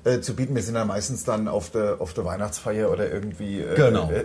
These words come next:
Speaker 1: <laughs> irgendwie
Speaker 2: Ja,
Speaker 1: sowas. Oder
Speaker 2: natürlich
Speaker 1: machen wir
Speaker 2: irgendwie.
Speaker 1: Autogrammstunde oder irgendwas.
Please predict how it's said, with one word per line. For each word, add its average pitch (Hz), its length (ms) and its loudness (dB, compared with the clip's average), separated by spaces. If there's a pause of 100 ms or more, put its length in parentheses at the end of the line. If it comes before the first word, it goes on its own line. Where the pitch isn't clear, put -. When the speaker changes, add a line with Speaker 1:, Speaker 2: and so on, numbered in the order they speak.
Speaker 1:
<laughs> - 100 -2
irgendwie 170 440 8
Speaker 2:
Ja, 165 60 2
Speaker 1:
sowas. 131 440 2
Oder 117 80 2
Speaker 2:
natürlich - 140 6
Speaker 1:
machen 117 140 4
wir - 0 -
Speaker 2:
irgendwie. 123 140 0
Speaker 1:
Autogrammstunde 117 840 0
oder 110 220 4
irgendwas. 107 420 2